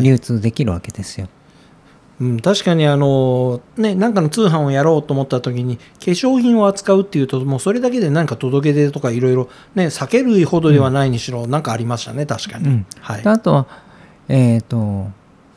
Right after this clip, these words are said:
Speaker 1: 日本で認可されていない化粧品。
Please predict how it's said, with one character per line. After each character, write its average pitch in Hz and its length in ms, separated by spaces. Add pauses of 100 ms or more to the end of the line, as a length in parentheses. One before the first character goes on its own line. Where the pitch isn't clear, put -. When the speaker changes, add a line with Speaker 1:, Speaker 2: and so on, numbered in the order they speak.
(720)
Speaker 1:
日 202 160
本 233 460
で 135 320 (140)
認 214 340
可 120 160
さ - 180
れ 127 140
て 139 220
い 139 160
な 127 160
い 147 160
化 147 100
粧 120 400
品。 98 320